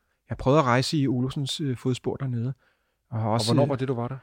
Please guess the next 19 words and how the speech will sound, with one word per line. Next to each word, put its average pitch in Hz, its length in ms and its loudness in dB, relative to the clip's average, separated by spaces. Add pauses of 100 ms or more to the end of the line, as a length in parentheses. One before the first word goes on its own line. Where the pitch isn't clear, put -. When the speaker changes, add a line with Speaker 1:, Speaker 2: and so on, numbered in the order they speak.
(280)
Speaker 1:
Det 127 240 6
er, 120 640 6
øh, 110 60 0
syv, - 400 0
otte 143 220 6
år 113 120 0
siden, 131 440 2
øh, 120 220 2
næsten, 113 800 0
ja, 101 220 -4 (120)
det 110 80 2
er 107 40 2
nok 107 180 2
næsten 127 300 2
ti 127 200 -2
år, 110 180 0
tiden 143 280 -4
går 170 220 2
jo, 180 120 -4